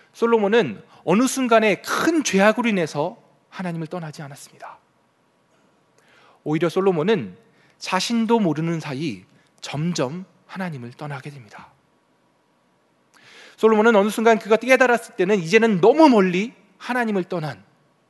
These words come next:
그가 점점, 점점 하나님이 멀어져서 이제는 더 이상 어떻게 할 수 없는 정도로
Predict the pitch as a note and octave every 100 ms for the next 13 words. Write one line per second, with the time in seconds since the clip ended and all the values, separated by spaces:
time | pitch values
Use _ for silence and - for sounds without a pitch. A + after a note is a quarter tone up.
0 | _ _ _ _ _ _ - D3 - F3+
1 | F#3 G#3 G3+ G3 G3 G3 G3+ F#3+ G3 C#3+
2 | D3+ C#3+ D3 C3+ D#3 D#3 D3 D#3+ E3+ D#3
3 | D3 G#3+ - G#3+ G3 F#3 D#3+ D#3 D#3 C3+
4 | B2+ B2 B2 G#3